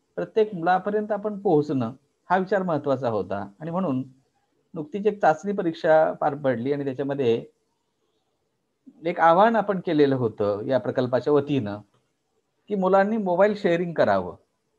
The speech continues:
म्हणजे त्याची परीक्षा देऊन झाली असेल, तर आपला ज्या मुलाकडे मोबाईल नाही आहे, त्या मुलांना तो मोबाईल द्यावा आणि त्या मोबाईल नसणाऱ्या मुलांनी ही चाचणी परीक्षा द्यावी.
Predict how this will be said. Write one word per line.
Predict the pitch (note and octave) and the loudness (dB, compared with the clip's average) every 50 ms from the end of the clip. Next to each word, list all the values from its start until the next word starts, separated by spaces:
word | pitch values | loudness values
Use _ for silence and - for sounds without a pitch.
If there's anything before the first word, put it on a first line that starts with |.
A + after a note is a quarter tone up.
| _ _ _ _ _ | _ _ _ _ _
म्हणजे | C#3+ C3+ C3+ | -8 -8 -6
त्याची | C3+ D3+ C#3 - E3+ | -4 -4 -6 -6 -6
परीक्षा | E3+ D#3+ D#3 D3+ - F3 | -10 -10 -10 -8 -8 -6
देऊन | E3 E3+ F3+ F#3+ E3+ | -4 -2 -2 -2 -2
झाली | E3 D3+ C3+ C3 C3 | -2 -4 -4 -2 -2
असेल, | C3 B2 B2 - A#2+ G#2+ G2 F#2+ F#2+ - _ _ _ _ _ _ _ _ _ _ _ _ _ - | -2 -2 -4 -4 -6 -6 -6 -6 -8 -12 _ _ _ _ _ _ _ _ _ _ _ _ _ -2
तर | D#3 | 0
आपला | D3+ D3 D3+ D#3+ D#3+ D#3+ D#3 D#3 | 0 0 0 0 0 0 0 0
ज्या | D#3 C3+ D3 D#3 D3+ | -4 -4 -4 -4 -2
मुलाकडे | D3+ C#3 C#3 C#3+ C#3+ B2+ D3 C#3+ | -2 -2 0 0 0 0 -2 -4
मोबाईल | D3 D3+ C#3+ C3 D3 D#3 D#3+ D3 C#3 | -6 -6 -4 0 0 0 0 0 -2
नाही | C#3 B2+ B2+ A#2 A2+ G#2+ | -2 -2 -2 -2 -2 -2
आहे, | G2+ G2+ G2 G2+ G2+ G#2+ | -4 -4 -4 -4 -6 -6
त्या | G#2+ - C#3 B2+ | -6 -4 -4 -4
मुलांना | B2+ A#2+ A#2+ B2 B2+ B2+ B2 B2+ B2+ | -4 -4 -6 -4 -2 -2 -2 -2 -4
तो | B2+ C3 B2+ | -6 -6 -8
मोबाईल | A#2+ A#2 A#2 C3 C3 A#2 A2+ A#2+ B2 A#2+ | -8 -6 -4 -2 -2 -2 -2 -4 -4 -2
द्यावा | A#2+ B2+ C3 C#3 C3 A#2 G#2 G2+ G2+ - _ _ _ _ _ _ | 2 2 4 4 4 4 2 2 0 -6 _ _ _ _ _ _
आणि | - C#3 D3+ D3+ D3 - | -12 -10 -10 -10 -6 -2
त्या | D3 D3 C#3+ C#3+ | 0 0 2 0
मोबाईल | C#3+ C#3 C3 C#3 C#3 C#3 | 0 -2 -2 -2 -2 -2
नसणाऱ्या | C3+ B2+ C3 - C#3 D3 D3+ | -4 -6 -6 -4 -2 -2 -2
मुलांनी | D3+ C#3 C#3 C#3 C#3+ D3+ D#3 | -2 -2 -2 -2 -2 -2 -4
ही | D#3 F#3+ G#3+ G#3+ | -4 -4 -2 -2
चाचणी | G#3+ F#3 E3 - E3+ D3+ | -2 -2 -2 -4 -6 -8
परीक्षा | D#3 C#3+ C#3 C3 - C#3 | -6 -6 -6 -4 -4 -2
द्यावी. | A#2+ A#2+ A2+ G#2 F#2 F2 F2 F2 | 0 0 0 0 0 -2 -8 -12